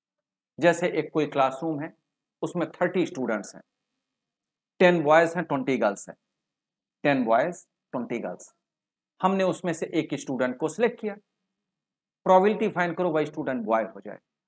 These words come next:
अब voice से related कितने हैं? टेन, तो favorable में टेन लिखा जाएगा और possible में कितना लिख दिया जाएगा? थर्टी। Possible में थर्टी, जितने उस classroom में students होंगे total।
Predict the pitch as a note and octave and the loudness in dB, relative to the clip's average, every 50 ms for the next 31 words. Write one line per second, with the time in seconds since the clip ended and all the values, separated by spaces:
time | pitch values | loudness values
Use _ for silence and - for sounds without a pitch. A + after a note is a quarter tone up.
0 | _ _ - G#3+ F#3 D#3+ C#3 D3+ F3+ G#3+ A3+ G#3+ - - A3+ F#3+ E3+ D#3+ F3+ F#3+ | _ _ 2 2 2 0 0 2 4 4 2 2 0 0 0 2 2 2 0 2
1 | F#3+ G#3+ G#3 G#3+ - G3+ - G#3+ G#3 E3 A#2 G#2+ G#2 - _ _ _ _ _ _ | 2 0 -2 -2 -6 -6 -4 -4 -4 -4 -4 -6 -10 -14 _ _ _ _ _ _
2 | _ _ _ _ _ _ _ _ _ _ _ _ _ _ _ _ _ _ _ _ | _ _ _ _ _ _ _ _ _ _ _ _ _ _ _ _ _ _ _ _
3 | _ F3+ D#3 C3+ G#2+ F2+ - - _ _ _ _ _ - F3+ - - - F3+ E3+ | _ 0 0 0 0 -4 -10 -18 _ _ _ _ _ -2 -2 -2 0 0 2 2
4 | F3 F#3+ G#3+ G#3 A3 G#3 G3+ F#3 D#3 - - C#3 C3+ C3 C3+ C3 - E3+ F3 F#3+ | 4 4 4 4 4 2 2 0 -2 -2 -4 -4 -4 -4 -4 -4 -4 -4 -4 -4
5 | G#3 G#3+ G#3+ - - _ _ _ _ _ _ _ - D3 D3 - - F3 E3+ - | -6 -8 -8 -12 -20 _ _ _ _ _ _ _ -2 -2 -2 2 4 4 4 4
6 | - G#3 A3+ A3 G#3+ G3 - G3+ - G3+ G3 F#3+ G3 F#3 F#3 G3+ G3 F#3 G3 G3 | 2 0 2 2 0 -2 -4 -4 -2 -2 0 0 -2 -2 -2 -4 -4 -4 -6 -6
7 | G3+ G#3 A3+ - _ _ _ _ _ _ - - D#3+ D#3 D#3 D3 B2 G#2+ - _ | -8 -10 -14 -16 _ _ _ _ _ _ 0 0 0 0 0 -4 -6 -6 -8 _
8 | _ _ _ _ _ _ _ _ _ _ _ _ _ _ _ _ - D3+ D3 - | _ _ _ _ _ _ _ _ _ _ _ _ _ _ _ _ 0 0 0 0
9 | F3+ E3 G3 A3+ B3 A#3 E3+ - - D3 C#3+ D3 C3 G#2+ - D3 D3 D3 E3+ E3 | -2 -2 -2 -2 -2 -4 -6 -4 -4 -4 -4 -6 -8 -8 -8 -8 -8 -6 -4 -4
10 | D#3 C#3+ - - - C3 B2+ - - D#3 D#3 D3 B2+ A#2+ - B2 A#2+ G#2+ G2 G#2 | -4 -6 -6 -4 -4 -4 -4 -4 -8 -10 -10 -10 -12 -12 -12 -14 -12 -12 -14 -14
11 | G#2+ - G#2 - A2 _ _ _ _ - - | -16 -18 -20 -20 -20 _ _ _ _ -20 -20